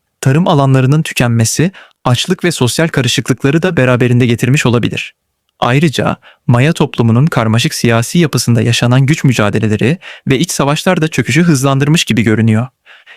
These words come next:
İlginç bir şekilde Maya uygarlığı tamamen yok olmadı. Bugün hala Guatemala,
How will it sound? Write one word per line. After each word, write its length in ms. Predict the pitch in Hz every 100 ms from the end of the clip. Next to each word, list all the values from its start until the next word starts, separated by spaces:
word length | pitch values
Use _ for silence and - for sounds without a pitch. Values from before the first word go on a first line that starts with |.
| _
İlginç 360 | - 131 175 -
bir 40 |
şekilde 500 | 160 127 - 98 107 - - - _
Maya 240 | 127 131
uygarlığı 480 | 147 131 139 127 147
tamamen 400 | 156 127 151 185
yok 260 | 180 185 185
olmadı. 440 | 185 139 104 135 - - _ - - - -
Bugün 360 | 127 113 117 160 - _
hala 380 | - 175 165 131
Guatemala, 640 | 120 117 123 117 110 135